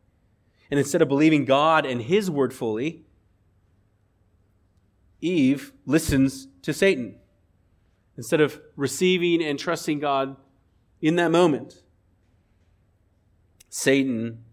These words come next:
sows doubt in her heart. You may be here this morning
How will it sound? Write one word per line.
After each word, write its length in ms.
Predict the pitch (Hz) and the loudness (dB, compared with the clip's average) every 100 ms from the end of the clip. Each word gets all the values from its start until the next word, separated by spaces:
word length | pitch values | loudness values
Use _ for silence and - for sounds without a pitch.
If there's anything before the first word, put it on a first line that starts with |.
| _ | _
sows 680 | - - 131 131 123 113 110 | -18 -2 2 4 2 0 -8
doubt 840 | - 110 123 127 113 113 - - - | -16 -8 -4 -4 -6 -10 -20 -20 -14
in 140 | 123 | -10
her 280 | 113 101 110 | -10 -10 -14
heart. 480 | - 98 92 - _ _ _ _ _ _ _ _ _ _ _ _ _ _ _ _ _ _ _ _ _ _ _ _ _ | -12 -14 -14 -20 _ _ _ _ _ _ _ _ _ _ _ _ _ _ _ _ _ _ _ _ _ _ _ _ _
You 140 | 139 147 | 0 4
may 200 | 160 143 | 4 2
be 160 | 147 | 0
here 200 | 135 156 | 2 0
this 160 | 147 151 | 0 -2
morning 500 | 139 131 131 156 | 0 0 0 -4